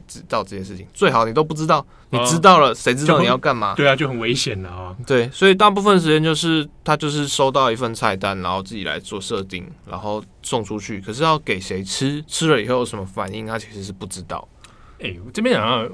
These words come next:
Speaker 2: 为什么会造成无聊的其中一点，我想是你给出去的料理，你不知道反应。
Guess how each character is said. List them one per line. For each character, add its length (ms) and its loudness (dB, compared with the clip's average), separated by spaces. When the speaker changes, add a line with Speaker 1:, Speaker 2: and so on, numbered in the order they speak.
Speaker 2:
为 160 0
什 40 4
么 80 2
会 120 6
造 240 2
成 180 -2
无 220 -4
聊 140 2
的 60 -4
其 100 -10
中 120 -4
一 20 -6
点， 160 -6
我 20 -6
想 140 -4
是 300 -8
你 300 -6
给 180 -2
出 140 -2
去 180 2
的 60 2
料 240 2
理， 200 -8
你 140 -14
不 60 -2
知 140 -6
道 160 0
反 320 -8
应。 220 -6